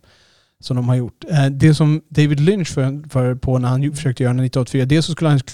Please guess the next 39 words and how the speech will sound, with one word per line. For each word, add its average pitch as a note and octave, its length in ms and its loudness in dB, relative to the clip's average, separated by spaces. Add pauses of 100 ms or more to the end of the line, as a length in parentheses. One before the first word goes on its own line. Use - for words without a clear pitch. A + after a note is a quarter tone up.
baka C#3 320 2
in B2+ 80 0
det A#2 100 0
till - 140 -8
en D3 240 0
tre C3 200 -2
timmars A#2+ 280 -2
film. C#3 320 -2 (220)
Den C3+ 120 0
här C#3+ 120 2
filmen B2+ 220 -2
som - 80 -4
vi B2 60 -2
tittar B2 180 -2
på C3+ 100 -2
här C#3+ 120 2
nu A#2+ 100 -2
är A2+ 40 -4
två C3 160 -6
och B2 60 -2
en A#2+ 40 0
halv C#3+ 120 2
timme A#2+ 220 -2
och A2+ 60 -2
då C3 100 2
är C3+ 40 2
det B2+ 60 2
halva A#2+ 440 0
historien. A2+ 500 -4 (500)
Och - 180 -4
David C3 200 6
Lynch C#3+ 160 8
skulle C3 160 2
hela B2 360 2
historien A#2 360 -2
då G#2+ 100 -4
på A2+ 140 -4
tre B2 300 -2
timmar. B2+ 500 -2